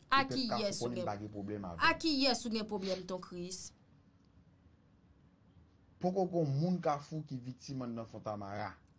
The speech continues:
Speaker 2: oke. Ba nou detay.
Speaker 1: Poto, gen yon moun kafou ki viktim nan ti bwa, mhm. E m pa ta renmen yon moun kafou viktim Fontamara,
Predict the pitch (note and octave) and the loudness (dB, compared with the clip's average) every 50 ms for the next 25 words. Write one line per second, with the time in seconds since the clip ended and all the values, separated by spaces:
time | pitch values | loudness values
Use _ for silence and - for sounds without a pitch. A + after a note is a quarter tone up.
0 | - C4+ C4+ B3 A3 A3+ D#4+ F#4 F#4 - - - - - _ _ _ _ - - | -4 -2 0 0 2 2 0 -2 -4 -10 -20 -20 -20 -20 _ _ _ _ -20 -20
1 | - - - - - - - - - A3+ A#3 A#3 A#3+ A#3+ A#3 A3+ A3+ A#3 G#3 F#3 | -20 -20 -20 -20 -20 -20 -20 -12 -2 0 0 2 2 2 2 0 2 2 2 2
2 | F3+ F3 F3+ F3 - - - - - - - - - C#3 C#3+ D3 D#3+ D3+ C#3+ C#3 | 2 0 -4 -8 -12 -20 -20 -20 -20 -20 -20 -6 -2 -2 2 4 4 2 2 2
3 | C#3+ D3 C#3+ C3 B2 B2+ C#3 C#3+ C#3+ C3+ C3+ C#3 C3+ C3 - - C#3 C#3 - C3+ | 0 0 0 0 0 0 0 2 0 2 2 2 2 2 0 -8 -10 -8 -6 -8
4 | B2+ A#2 B2 A#2+ - - - - - D3+ D3+ D3 C#3+ C#3 C#3 - _ - - _ | -8 -6 -8 -12 -12 -12 -16 -10 -8 -6 -6 -4 -4 -6 -6 -8 _ -20 -20 _
5 | - - - A2+ A2+ G#2+ A2 - - A2+ G#2 G2+ G#2 A2 G#2+ F#2+ - - _ _ | -20 -16 -8 -6 -6 -6 -6 -6 -6 -6 -2 0 0 0 0 -2 -6 -16 _ _
6 | _ _ - - - - A3 G#3+ G#3 A3 A#3+ B3 B3+ C4+ D4+ F#4+ G4 - - - | _ _ -20 -18 -8 -4 -2 -2 0 0 -2 0 0 0 -2 -2 -4 -10 -20 -20
7 | - - _ - - - - _ _ _ _ - - _ - _ - - _ - | -20 -20 _ -20 -20 -20 -20 _ _ _ _ -20 -20 _ -20 _ -20 -20 _ -20
8 | - - - - - - - - - - - D#3 D#3 C3+ A#2+ - - - - - | -20 -20 -20 -20 -20 -20 -20 -20 -6 2 4 4 4 4 2 -4 -8 -14 -16 -16
9 | _ _ _ - A2 B2+ D3+ D3 C#3+ D3 D3 D3 D3+ D3+ D3 C#3 C3+ C3+ B2+ B2 | _ _ _ -10 -8 0 0 0 2 2 2 2 2 0 0 -2 -2 -2 -2 -4
10 | B2+ B2+ B2+ - C3 B2+ B2+ - - C3 B2 A#2+ A2+ - - C3+ A#2+ - C3 B2+ | -4 -6 -4 -2 -2 -2 -2 -4 -12 -10 -10 -12 -14 -12 -12 -12 -10 -8 -8 -6
11 | - A2 A2+ A#2 A2 G#2+ G#2+ A2 G#2+ | -4 -4 -4 -4 -4 -4 -4 -6 -6